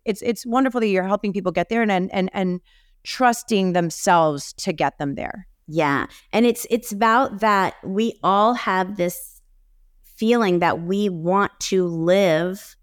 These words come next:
Speaker 2: authentically. Everyone has this want, this need,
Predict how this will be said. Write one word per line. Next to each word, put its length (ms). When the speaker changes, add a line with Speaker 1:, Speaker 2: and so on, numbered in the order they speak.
Speaker 2:
authentically. 1160
Everyone 400
has 400
this 200
want, 600
this 240
need, 680